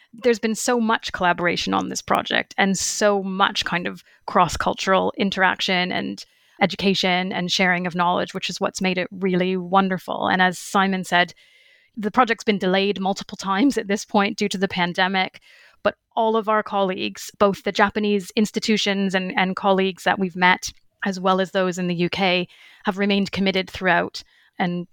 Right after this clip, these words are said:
remained excited and enthusiastic about th-, the project, which has allowed us to carry on. And I think, um, the whole project just began with this early trip where the exhibition team was able to visit some of these stone sites,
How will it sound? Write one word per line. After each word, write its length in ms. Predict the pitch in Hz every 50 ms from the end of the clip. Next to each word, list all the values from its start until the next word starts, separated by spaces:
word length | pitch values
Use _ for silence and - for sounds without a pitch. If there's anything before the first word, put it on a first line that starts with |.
| - 196
remained 460 | 175 202 190 185 180 180 180 175 160 - -
excited 420 | - - - 208 190 190 185 175
and 100 | 185 180
enthusiastic 560 | 190 175 190 185 165 175 175 170 - - -
about 220 | 180 175 170 - -
th-, 220 | - - - - -
the 80 | 196
project, 460 | - - 165 185 - - - - -
which 160 | - - - -
has 120 | 190 170
allowed 300 | 180 170 165 170 175 185
us 160 | 190 180 -
to 180 | - - - 190
carry 400 | - - - 180 175 175 175 175
on. 380 | 175 180 180 190 196 208 190 - _ _ _ _ _ _ _ -
And 140 | 196 190 180
I 80 | 170
think, 280 | - 185 185 180 - -
um, 420 | 180 185 180 185 190 196 190 180 - _ -
the 80 | 190 180
whole 120 | 208 196
project 460 | 185 - 196 190 170 185 185 - - -
just 180 | 190 - -
began 420 | 175 165 - 196 185 185 185 180 185
with 160 | 202 - _ -
this 300 | 185 170 - - - - _ _ _ _ _ -
early 260 | 202 196 185 185 190
trip 360 | - - - 208 - - - -
where 140 | - 196 185
the 100 | 185 185
exhibition 460 | - - - - 170 175 - - 190
team 260 | - - 196 185 180
was 140 | 175 180 180
able 180 | 180 180 180 180
to 160 | - - 175
visit 380 | 160 - 202 190 180 196 190 -
some 160 | - 185 170
of 60 | 165
these 160 | 185 190 -
stone 240 | - - 170 170 165
sites, 400 | - - 180 175 - - -